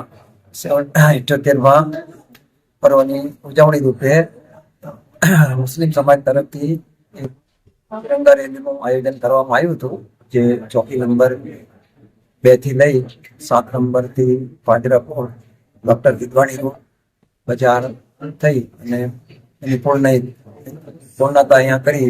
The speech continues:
એ નંબર ચોકી પર. એની અંદર અમારા મુસ્લિમ સમાજના મોટી સંખ્યામાં યુવાનો જોડાયા,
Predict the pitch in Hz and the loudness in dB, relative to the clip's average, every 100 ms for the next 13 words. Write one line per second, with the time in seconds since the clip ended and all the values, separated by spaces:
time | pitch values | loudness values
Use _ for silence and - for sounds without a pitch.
0 | 120 127 131 123 - 113 127 127 143 - | -4 -4 -2 -2 0 0 0 0 0 0
1 | _ _ _ _ _ _ _ 135 165 147 | _ _ _ _ _ _ _ 2 4 4
2 | 123 123 127 - - 120 131 131 123 131 | 6 6 4 0 -14 -4 0 2 2 0
3 | - - 127 123 139 131 113 123 120 123 | -6 -18 -12 -8 -8 -6 -2 -2 -2 -2
4 | 123 131 - - 143 107 107 _ _ _ | -4 -4 -10 -16 -16 -16 -20 _ _ _
5 | 139 135 160 143 139 139 143 143 131 127 | -6 2 4 4 2 2 4 2 2 2
6 | 139 143 147 143 147 151 | 2 0 2 4 4 2